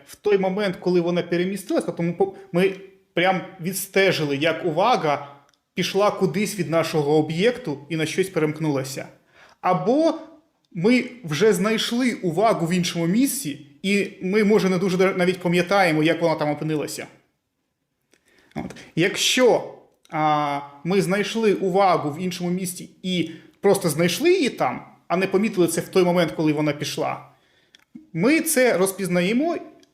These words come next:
як, е, вволікання, захоплення уваги. Тобто наша увага була захоплена настільки, що ми не помітили, як вона туди пішла. Пом-, просто, просто відмічаємо це як досвід.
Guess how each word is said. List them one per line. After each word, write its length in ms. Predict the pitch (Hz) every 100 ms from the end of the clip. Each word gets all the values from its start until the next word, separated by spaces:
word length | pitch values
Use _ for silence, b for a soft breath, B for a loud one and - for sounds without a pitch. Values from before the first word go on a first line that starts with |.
| -
як, 320 | 180 233 - - -
е, 240 | 165 160 135 - 175
вволікання, 1000 | 156 131 220 226 214 - 190 143 135 123
захоплення 680 | 127 165 - 208 175 139 139
уваги. 380 | 131 131 127 -
Тобто 180 | 151 175
наша 180 | 175
увага 200 | 190 190
була 220 | 170 175 147
захоплена 560 | 175 - 262 262 170
настільки, 560 | 165 170 - 302 320 185
що 160 | 202
ми 160 | 202 240 B B -
не 160 | 196
помітили, 800 | 196 190 208 311 311 185 143 - - - _ _ _
як 300 | 147 196 240
вона 160 | 190 185
туди 240 | 180 160
пішла. 420 | 190 175 - 131 - - _ _ _ _ _ _ _ b b b b b b 208
Пом-, 220 | 214 214
просто, 340 | 311 - -
просто 300 | 180 285 -
відмічаємо 680 | 190 190 247 - 226 190 185
це 200 | 180 190
як 260 | 185 185 135
досвід. 500 | 156 151 180 254